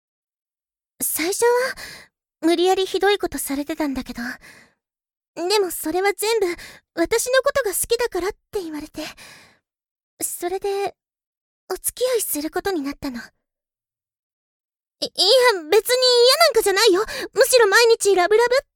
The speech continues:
ていうか。あ、あ、えっと、とに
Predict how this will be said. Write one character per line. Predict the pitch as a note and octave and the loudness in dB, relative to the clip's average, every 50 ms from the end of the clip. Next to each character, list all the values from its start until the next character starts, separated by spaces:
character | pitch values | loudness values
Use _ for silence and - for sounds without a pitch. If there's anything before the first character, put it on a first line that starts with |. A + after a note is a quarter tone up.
| _ _ | _ _
て | - C#5 A#4+ | -6 -4 -2
い | A4 G#4 G#4 G#4 G#4+ | 0 0 0 0 -2
う | - | -4
か。 | - G4+ F#4+ - - B4 B4 B4 A#4 - - - - _ _ _ _ _ _ _ _ _ _ _ _ _ _ _ _ _ _ _ _ _ - | -6 -10 -12 -12 -12 -12 -12 -12 -12 -14 -16 -20 -20 _ _ _ _ _ _ _ _ _ _ _ _ _ _ _ _ _ _ _ _ _ -16
あ、 | - | -16
あ、 | - _ _ _ _ _ _ _ _ _ - - F4 B4+ C#5+ C#5 C#5 E4+ - _ _ _ _ - | -16 _ _ _ _ _ _ _ _ _ -4 0 2 4 6 6 4 4 2 _ _ _ _ -2
え | - B4 | -2 0
っ | |
と、 | - - B4+ B4+ B4+ B4 A#4+ B4 A#4+ - - - - - - - _ _ _ _ _ _ _ | 2 4 4 4 4 4 2 0 -4 -6 -10 -16 -16 -18 -20 -20 _ _ _ _ _ _ _
と | - | -14
に | C#4+ | -14